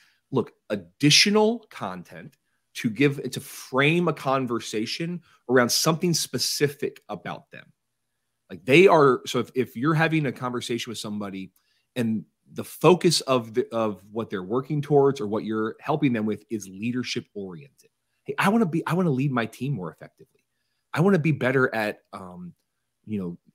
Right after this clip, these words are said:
guiding them through this change we're going through as an organization." Great. Let's lean into how your strengths help you as a leader to figure out how we're gonna do this together. Like, to me, that's the sweet spot for these role-based reports, is when you pull it in as a tool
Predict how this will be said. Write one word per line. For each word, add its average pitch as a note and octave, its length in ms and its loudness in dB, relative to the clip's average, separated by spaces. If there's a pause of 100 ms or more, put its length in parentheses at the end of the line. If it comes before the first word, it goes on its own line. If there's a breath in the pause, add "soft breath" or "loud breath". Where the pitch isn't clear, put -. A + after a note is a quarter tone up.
(300)
guiding D3+ 340 4
them C#3 120 4
through B2+ 280 0
this B2+ 180 6
change B2+ 420 0
we're A2 60 -4
going G2+ 220 -6
through G2+ 140 -12
as F2 60 -14
an F#2 60 -16
organization." F2+ 640 -16 (760)
Great. A2 360 -2 (340)
Let's C3 160 -2
lean D3 400 4
into D#3 420 2
how B2 180 4
your B2 160 2
strengths A#2+ 360 -4
help A#2 200 -4
you B2 100 0
as G#2+ 100 0
a G#2+ 40 -2
leader A#2 520 -4 (380 soft breath)
to D3+ 60 -10
figure D#3+ 380 4
out C#3 80 6
how C3 240 4
we're A#2+ 160 2
gonna A2+ 160 -2
do G2+ 220 -8
this F2 200 -10
together. C#2+ 280 -20 (720)
Like, F#2+ 200 -16
to C3+ 120 -2
me, E3 280 4
that's B2 360 0
the B2 100 -4
sweet A#2+ 300 -4
spot - 360 -4
for G#2 80 -14
these F#2+ 200 -10
role-based F#2 320 -10
reports, C#3 340 0
is G2+ 120 -10
when G#2+ 120 -2
you G#2+ 100 -4
pull D#3 280 -4
it C#3 80 -2
in C#3+ 140 0
as A#2 100 -2
a G#2 60 -4
tool B2 480 0